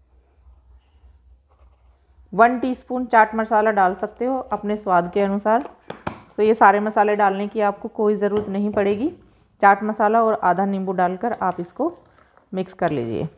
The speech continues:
और ये आपका सलाद तैयार है। ये है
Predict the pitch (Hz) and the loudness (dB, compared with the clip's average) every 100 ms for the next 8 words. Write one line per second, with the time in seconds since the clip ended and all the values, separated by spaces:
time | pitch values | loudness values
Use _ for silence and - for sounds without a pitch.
0 | _ - - 180 185 202 - 180 175 - | _ -12 -2 0 2 0 2 2 0 0
1 | 220 269 - _ _ _ _ _ _ _ | -2 -2 -14 _ _ _ _ _ _ _
2 | _ _ - 202 180 180 185 165 147 123 | _ _ -8 0 2 2 0 -6 -4 -4
3 | 147 165 175 - _ _ _ _ _ _ | -4 -10 -14 -16 _ _ _ _ _ _
4 | _ _ - - _ _ _ _ _ _ | _ _ -20 -20 _ _ _ _ _ _
5 | _ _ _ _ _ _ _ - - - | _ _ _ _ _ _ _ -20 -20 -20
6 | _ _ _ _ 196 185 170 165 | _ _ _ _ -8 -6 -4 -6